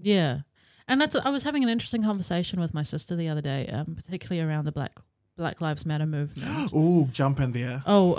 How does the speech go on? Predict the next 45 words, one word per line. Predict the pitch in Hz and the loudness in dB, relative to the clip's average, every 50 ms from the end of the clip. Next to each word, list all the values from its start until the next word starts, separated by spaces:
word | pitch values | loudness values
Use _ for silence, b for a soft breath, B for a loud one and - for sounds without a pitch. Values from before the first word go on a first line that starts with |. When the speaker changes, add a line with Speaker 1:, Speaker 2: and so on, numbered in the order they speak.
| 135 156 | 2 0
Speaker 1:
okay. | - - 165 151 147 - | 0 0 0 0 0 2
I | - 202 | 2 4
know, | 208 226 220 | 6 6 6
I | 202 | 6
don't | 202 220 220 214 | 6 4 4 4
think | 214 196 | 2 2
so, | - 190 175 | 2 2 2
'cause | - - 180 170 185 | 2 2 2 2 4
what | 190 196 190 202 - | 2 2 0 0 0
turned | - 202 208 208 202 | 4 4 6 6 6
it | 202 | 6
out | 190 180 - | 4 2 2
to | 196 202 | 2 2
be | 175 185 175 170 | 2 2 4 4
a | 160 143 - | 4 4 4
<laughs> | - | 6
conversation | 220 285 320 226 220 208 - 226 214 208 - 240 220 202 | 8 8 8 8 6 6 6 6 6 6 6 4 4 4
with | 185 - | 4 2
my, | 202 190 | 2 2
it | - 175 | 2 2
ended | 110 226 220 214 190 | 2 2 4 4 4
up | 170 147 | 2 2
being | 185 180 175 | 2 2 2
a | 170 | 2
massive | 175 175 180 165 - 180 151 | 2 2 2 0 0 0 0
argument. | 143 151 165 175 180 180 180 175 - - | 2 2 2 2 0 0 -2 -2 -2 -2
But | - 202 - | -2 -2 0
essentially | - - 233 233 226 - 240 240 220 | 0 0 0 0 0 0 0 0 2
I | 202 | 2
was | 165 175 - | 0 0 -2
kind | - 202 196 190 | -2 -2 0 0
of, | 185 170 - B B B B B B B B B B B | 0 -2 -4 B B B B B B B B B B B
you | 220 202 | 4 4
know, | 196 180 170 160 156 - - - - - - _ _ _ _ _ _ - | 6 6 4 4 2 -2 -4 -10 -20 -20 -20 _ _ _ _ _ _ -6
my | 185 196 196 208 220 220 | 0 2 4 6 6 6
philosophy | 220 - 220 190 170 160 151 - 160 - - 165 160 156 | 4 4 4 2 2 2 0 -2 -6 -6 -4 -4 -4 -4
around | - 156 160 156 147 156 160 160 | -4 -2 -2 -2 -2 -2 -2 -2
that | 151 135 151 - - | -4 -4 -4 -4 -2
is | 156 170 156 | -4 -4 -4
that, | - 160 165 - - - | -4 -4 -4 -6 -6 -6
uh, | 78 85 - - | -6 -6 -6 -6
I | - - | -6 -6
guess | 175 - 160 165 151 - - | -4 -2 -2 -2 -2 -2 -2
education | 170 - - - - 180 175 175 - - - 151 127 123 120 120 - - _ _ _ _ _ _ _ _ _ _ _ _ - | -2 -2 -2 -2 0 0 0 0 0 0 -2 -2 0 -2 -2 -4 -6 -10 _ _ _ _ _ _ _ _ _ _ _ _ 0
around | 190 180 175 175 170 165 165 160 160 160 160 147 | 2 2 4 4 2 2 2 2 2 0 0 -2